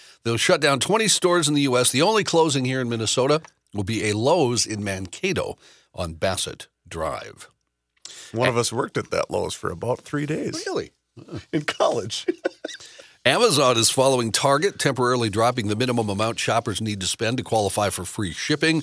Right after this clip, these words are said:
Speaker 1: Typically, Amazon shoppers need to spend twenty-five bucks to qualify for free shipping or else pay the one hundred nineteen dollars a year for a Prime membership.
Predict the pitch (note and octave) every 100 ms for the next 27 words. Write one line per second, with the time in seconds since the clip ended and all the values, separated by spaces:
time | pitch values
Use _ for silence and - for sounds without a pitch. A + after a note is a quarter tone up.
0 | - - - - - D#3+ D3 D3+ C#3 D3
1 | C#3 C3+ B2+ C#3 C3+ C#3+ E3+ C#3+ B2+ A#2
2 | - A2+ G#2+ C3+ A#2+ A#2+ G#2+ F2+ D#3 -
3 | - G#2 B2+ A#2+ - G#2+ G2+ F2+ - G#2+
4 | - A2+ G2+ E3 B2 G#2+ G#2+ - A2 F#2+
5 | F2+ - - - G#2+ B2 G#2+ G2+ G#2+ G2+
6 | A2 F#2+ G2 G2+ F#2+ F2+ G2 F#2+ F2 D#2+
7 | A#2+ F#2 F#2 D#3+ C3+ - D#2